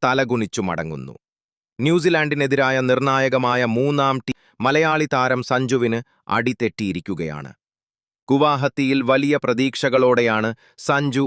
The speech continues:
ഓപ്പണറായി ഇറങ്ങിയത്. എന്നാൽ സംഭവിച്ചത് മറ്റൊന്നായിരുന്നു. ന്യൂസിലാൻഡ് പേസർ മാറ്റ് ഹെൻറി എറിഞ്ഞ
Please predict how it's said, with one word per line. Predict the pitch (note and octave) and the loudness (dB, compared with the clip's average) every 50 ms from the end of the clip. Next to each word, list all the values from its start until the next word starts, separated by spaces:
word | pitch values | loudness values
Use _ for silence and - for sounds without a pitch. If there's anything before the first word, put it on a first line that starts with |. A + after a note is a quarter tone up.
| - - | 0 0
ഓപ്പണറായി | B2 C3 C3 - - C3 B2 A#2+ A#2 A2+ A2+ A2+ A2 G#2+ | 0 0 0 0 -2 -2 0 0 0 0 0 0 0 0
ഇറങ്ങിയത്. | G2 G2+ G2+ F2+ D#2+ D2 C#2 C2+ B1+ - _ _ _ _ _ _ _ _ _ - | 0 -2 -2 -4 -6 -8 -10 -12 -16 -18 _ _ _ _ _ _ _ _ _ -4
എന്നാൽ | A2 B2 B2+ B2+ B2 B2 | -2 -2 0 0 0 -2
സംഭവിച്ചത് | - - B2+ C3 C#3+ C3+ C#3+ C3+ C#3 - - B2 A2+ A#2+ A#2 A#2 _ _ _ _ | -2 -2 -2 -2 -2 -2 -2 -2 -2 -2 -2 0 0 0 -2 -4 _ _ _ _
മറ്റൊന്നായിരുന്നു. | G2 G#2+ A#2+ A#2+ - - C#3 A2+ G2+ F#2 F2 D#2+ D2+ D#2 D2 D2 C#2 C2+ A1+ - _ _ _ _ _ _ _ _ _ - | -4 -2 -2 -2 -2 -2 -2 0 0 -2 -4 -6 -8 -10 -10 -12 -12 -14 -18 -20 _ _ _ _ _ _ _ _ _ -4
ന്യൂസിലാൻഡ് | A#2+ C3+ D#3 D#3+ C#3 E3 D#3+ D#3 D3+ D3 C#3+ - | -2 0 0 2 2 2 2 0 0 -2 -2 -2
പേസർ | C#3+ C#3 C3+ - - C#3+ C3+ | 0 0 0 0 0 0 0
മാറ്റ് | A2+ A2 A#2+ B2+ C#3+ D#3 - - - | 0 -2 -2 -2 -4 -4 -4 -6 -4
ഹെൻറി | C3 C3+ C#3 B2 C#3+ C3+ | -4 -4 -2 -2 0 0
എറിഞ്ഞ | B2+ B2 B2 B2 B2 | 0 0 0 0 -2